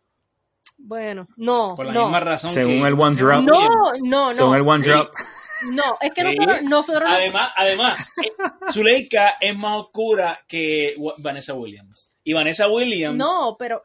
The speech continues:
Speaker 1: es que esa es la pendejada. El One Drop no, no cuenta para nosotros.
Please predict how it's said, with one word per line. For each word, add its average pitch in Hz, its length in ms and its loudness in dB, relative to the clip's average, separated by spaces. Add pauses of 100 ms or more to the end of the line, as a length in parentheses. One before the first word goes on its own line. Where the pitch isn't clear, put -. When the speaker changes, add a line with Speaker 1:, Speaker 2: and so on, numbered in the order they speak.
(140)
Speaker 1:
es 269 200 -8
que 285 100 -10
esa 320 100 -6
es 311 40 -6
la 302 120 0
pendejada. 311 640 -4 (460)
El 240 400 -2
One 269 360 -4
Drop 339 220 0
no, 294 300 -4
no 277 180 -6
cuenta 320 220 -6
para 320 100 -2
nosotros. 320 460 -10